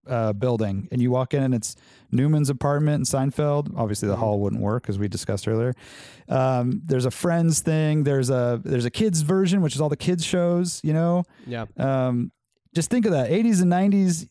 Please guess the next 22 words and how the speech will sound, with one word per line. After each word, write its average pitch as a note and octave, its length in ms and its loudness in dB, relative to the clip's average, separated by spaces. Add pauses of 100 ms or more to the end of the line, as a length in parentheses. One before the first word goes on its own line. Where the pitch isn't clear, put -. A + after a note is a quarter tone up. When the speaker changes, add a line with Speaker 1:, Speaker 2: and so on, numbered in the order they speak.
(100)
Speaker 1:
uh, E3+ 80 2
world, C#3+ 560 2
and C#3 300 -2
all D#3+ 260 2
the, F3 300 2
uh, A#2+ 320 0
the B2+ 120 -4
drinks E3 460 -2
and F#3 80 -2
stuff. F3+ 400 -2
It's C3+ 140 -4
like A2+ 140 -4 (120)
Diet G3 340 -2
Tab D#3 540 0
and, A2+ 260 0 (440)
uh, B2 340 0
Crystal F#3+ 300 -2
Pepsis C3+ 720 0
and A#2 80 2
Zimas C3 640 0
and, A#2 360 -2 (140)
um, G#2+ 520 -2